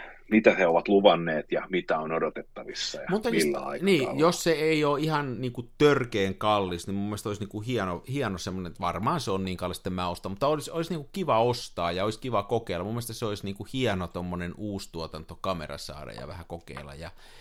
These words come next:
Speaker 1: Kyllä.
Speaker 2: sit, sit mua kiinnostaa siinä semmonen asia, että, että aikooko ne tehdä vaan sellaisen,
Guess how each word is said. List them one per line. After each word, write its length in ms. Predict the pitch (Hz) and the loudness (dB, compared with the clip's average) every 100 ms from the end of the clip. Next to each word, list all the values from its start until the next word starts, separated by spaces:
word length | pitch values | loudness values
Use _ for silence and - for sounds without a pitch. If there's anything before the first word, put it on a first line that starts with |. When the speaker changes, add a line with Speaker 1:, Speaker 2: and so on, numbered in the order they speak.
| - - - - | -20 -20 -18 8
Speaker 1:
Kyllä. 200 | 107 - | 10 10
Speaker 2:
sit, 80 | - | 8
sit 180 | 214 214 | -4 -2
mua 180 | 190 160 | 0 0
kiinnostaa 640 | - 160 131 120 - 110 | 0 -4 -4 -4 -2 -2
siinä 240 | 120 113 107 | -2 -6 -4
semmonen 560 | 127 113 95 87 82 | -2 -2 -2 -4 -6
asia, 440 | 85 85 85 71 67 | -6 -6 -8 -8 -8
että, 300 | - - 85 - - - | -12 -10 -10 -10 -16 -16
että 500 | 101 - - 92 - - - | -14 -12 -8 -6 -8 -14 -10
aikooko 480 | 98 117 123 120 123 | -4 -2 0 0 0
ne 100 | 110 | 0
tehdä 320 | - 113 107 | 0 0 2
vaan 220 | 110 110 104 | 2 2 2
sellaisen, 800 | - 120 110 98 - 90 90 | 0 0 2 0 -2 -4 -4